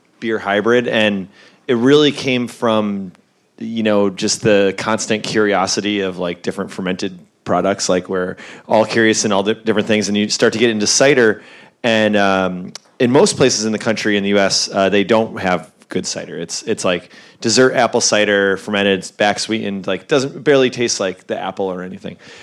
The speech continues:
Um, but when we spent more time in Oregon, we were noticing, like, some, some really nice cider apples there, some heirloom varieties from some unique producers. And we did a collaboration with, um,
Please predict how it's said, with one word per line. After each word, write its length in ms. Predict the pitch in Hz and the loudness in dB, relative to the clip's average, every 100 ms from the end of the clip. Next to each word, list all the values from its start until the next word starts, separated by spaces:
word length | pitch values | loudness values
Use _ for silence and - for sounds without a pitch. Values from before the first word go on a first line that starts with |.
| - | -10
Um, 240 | - 113 104 | -2 -2 0
but 140 | 120 | 2
when 100 | 113 | 2
we 60 | 117 | 2
spent 200 | - 139 | 0 0
more 120 | 120 | 0
time 260 | - 117 110 | 2 2 0
in 120 | 104 - | -2 0
Oregon, 600 | 127 143 110 101 104 - | 4 4 2 0 -2 -6
we 100 | 107 | -2
were 80 | 104 | 2
noticing, 360 | 104 101 107 98 | 2 2 0 -2
like, 180 | 92 | -4
some, 340 | - 98 98 101 | -4 -6 -6 -8
some 180 | - 101 | -4 0
really 180 | 101 | 0
nice 180 | 101 95 | 2 2
cider 300 | - 135 127 | 4 6 6
apples 280 | 120 123 107 | 4 2 2
there, 180 | 110 107 | 4 4
some 220 | - 101 | 0 -4
heirloom 400 | 104 104 104 101 | 0 0 0 -2
varieties 560 | 95 92 95 95 92 - - - - | 0 2 2 -2 -6 -8 -16 -20 -10
from 180 | - 107 | -4 -2
some 200 | - 104 | 0 0
unique 260 | 98 98 | -2 -2
producers. 540 | - 101 110 107 101 - - - - _ - | 0 2 2 2 -2 -4 -18 -20 -20 _ 0
And 180 | 120 120 | 2 4
we 100 | 117 | 4
did 140 | 123 | 4
a 60 | 120 | 2
collaboration 760 | - 110 107 104 107 - 104 | 2 2 4 2 2 -2 -4
with, 300 | 101 101 92 | -2 -2 -4
um, 560 | - 98 95 90 90 | -6 -6 -4 -6 -8